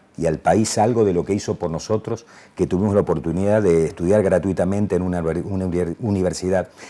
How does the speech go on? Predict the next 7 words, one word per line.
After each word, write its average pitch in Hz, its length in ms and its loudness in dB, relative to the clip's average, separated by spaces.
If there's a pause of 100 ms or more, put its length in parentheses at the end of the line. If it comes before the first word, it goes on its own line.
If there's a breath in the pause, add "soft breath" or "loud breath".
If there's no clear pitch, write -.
Y 92 100 4
además, 113 460 6 (920)
que 104 80 -2
hemos 104 180 0
tenido 107 300 2
la 101 100 6
oportunidad 95 680 4